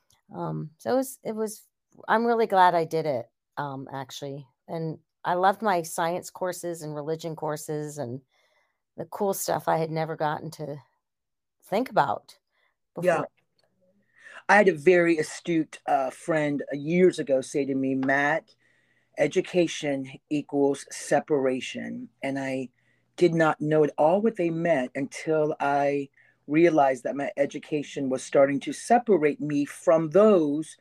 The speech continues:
Speaker 2: who maybe didn't know, um, some, you know, educated things like
Speaker 1: Interesting.
Speaker 2: Yeah, and it was, it, yeah, and I, it was interesting learning what that meant years later after I had kinda got educated. And it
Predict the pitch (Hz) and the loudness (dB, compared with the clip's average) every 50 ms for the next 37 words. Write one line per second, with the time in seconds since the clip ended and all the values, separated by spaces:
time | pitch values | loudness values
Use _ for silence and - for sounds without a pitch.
0 | _ _ _ _ _ _ _ _ _ - 190 180 170 170 165 160 170 170 143 170 | _ _ _ _ _ _ _ _ _ -6 -4 -2 0 2 2 2 0 0 0 -2
1 | - - 156 160 160 160 165 170 170 160 147 143 143 135 139 143 151 - - - | -2 -2 -2 -4 0 2 2 4 4 4 4 4 2 2 0 -2 -4 -6 -6 -4
2 | 139 139 139 139 143 156 156 214 - - - - 165 165 170 170 175 175 175 180 | -2 -2 -2 -2 -6 -8 -12 -14 -16 -16 -8 -6 -4 -4 -4 -6 -8 -8 -10 -12
3 | _ _ - 202 196 175 143 139 147 147 151 151 165 151 - - 170 160 156 160 | _ _ -10 -8 -6 -4 -2 -2 -2 -2 -2 -4 -4 -12 -6 -4 -4 -2 -2 -4
4 | 151 - - 220 220 196 131 110 101 - - - - - - - 139 139 131 127 | -6 -4 -2 0 0 0 0 -4 -8 -10 -14 -16 -20 -20 -12 -4 -2 0 0 0
5 | 123 _ - 226 220 _ - 202 - - - - 175 165 160 156 147 _ _ _ | -4 _ -12 -16 -16 _ -14 -14 -14 -14 -14 -12 -12 -10 -10 -12 -14 _ _ _
6 | _ _ _ _ _ _ _ - - 175 185 180 165 151 127 143 156 - 165 160 | _ _ _ _ _ _ _ -10 -6 -2 -2 0 0 0 -2 -2 -4 -2 -2 -2
7 | 160 156 151 151 151 156 143 - - - 175 175 185 214 196 - - 139 151 147 | -2 -2 -2 0 0 -2 -2 -2 0 0 2 4 6 4 4 4 0 -4 -2 -2
8 | 127 131 151 - - 151 151 147 - 185 175 190 180 - 220 190 170 160 180 196 | 0 0 -2 0 2 0 0 2 0 0 0 0 0 2 0 2 4 6 6 8
9 | 214 214 202 170 156 156 143 - - 151 127 - 147 160 165 156 147 - 143 151 | 8 6 6 4 2 0 -2 0 0 -2 -2 -2 -6 -6 -4 -6 -6 -8 -12 -16
10 | 156 160 160 160 147 - 156 151 147 151 147 135 147 143 - 160 147 143 139 139 | -8 -6 -6 -6 -4 -4 -6 -4 -4 -4 -4 -4 -6 -8 -6 -4 -4 -2 -2 -4
11 | 135 _ - - 156 147 143 135 - 143 143 - - 135 139 147 131 - - 143 | -6 _ -12 -16 -14 -14 -12 -8 -4 -4 -4 -4 -6 -10 -12 -12 -16 -12 -8 -8
12 | 143 139 _ - - - - - 196 202 202 202 | -8 -8 _ -14 -16 -10 -2 0 2 2 2 -2